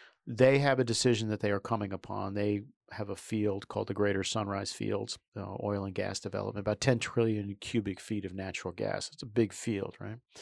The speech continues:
Um, they need some money, not much, not much, you know, less than ten billion dollars, but they need some money to, someone to invest in it and build it.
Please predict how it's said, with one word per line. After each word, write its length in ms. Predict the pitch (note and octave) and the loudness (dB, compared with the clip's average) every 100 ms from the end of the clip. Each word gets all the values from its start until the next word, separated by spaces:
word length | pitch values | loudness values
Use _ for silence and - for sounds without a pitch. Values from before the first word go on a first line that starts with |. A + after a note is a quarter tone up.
| - - - - - | -14 -14 -14 -16 -4
Um, 440 | A2 G#2 G#2 G2 G2+ _ _ _ _ _ _ _ _ _ - | 0 4 2 0 -6 _ _ _ _ _ _ _ _ _ 4
they 160 | A#2+ B2 | 6 8
need 160 | A#2+ | 6
some 160 | - G#2+ | 2 0
money, 300 | G2 F#2+ F#2+ | 0 0 0
not 240 | A#2+ E3 | 2 2
much, 520 | C#3 G#2+ - - - - _ _ _ _ | 4 2 2 -2 -4 -4 _ _ _ _
not 220 | A#2 A#2+ | -2 -2
much, 340 | A#2 F#2 - - _ - | -2 -4 -4 -6 _ -10
you 120 | B2 G#2 | -4 -2
know, 200 | G2+ A2+ _ - | -4 -8 _ 0
less 240 | A2+ G#2 | 2 2
than 140 | - G2+ | 0 0
ten 200 | G#2+ G#2 | 0 2
billion 320 | G2+ G#2 F#2 | 2 2 0
dollars, 400 | G2 F#2+ F#2+ F#2 | -2 -2 -4 -4
but 120 | - G2+ | -4 -2
they 120 | G#2 | -2
need 180 | G2+ - | -2 -2
some 220 | A#2+ A2 | -2 0
money 240 | G#2 G2 | -2 -4
to, 600 | - - G2 F#2+ F#2+ F#2+ - _ - - - - _ - | -6 -6 -6 -6 -6 -10 -16 _ -20 -20 -20 -20 _ 2
someone 260 | C#3+ C3+ | 6 6
to 100 | B2 | 6
invest 380 | G2+ G#2 G#2 - | 4 4 2 0
in 60 | G#2+ | -8
it 180 | G2 - | -10 -10
and 200 | - F2+ | -10 -4
build 260 | C3+ B2+ A2+ | 0 0 -2
it. 120 | - | -8